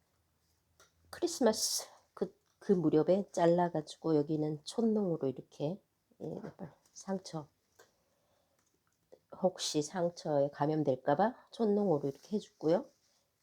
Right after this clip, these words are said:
영양제 해줬고요. 떼서 물꽂이를 했습니다.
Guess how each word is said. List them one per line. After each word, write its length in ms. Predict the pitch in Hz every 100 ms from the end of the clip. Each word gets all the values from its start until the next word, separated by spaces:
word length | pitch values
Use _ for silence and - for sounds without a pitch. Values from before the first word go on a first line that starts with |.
| - 165
영양제 640 | 139 151 147 147 143 143 - -
해줬고요. 600 | 135 120 - - - 240 - _ _ _ _ - - _ - _ _ _ _ -
떼서 680 | 240 254 254 262 233 233 226
물꽂이를 800 | 180 185 - 220 196 220 202 202
했습니다. 960 | 226 - 226 220 175 165 175 135 -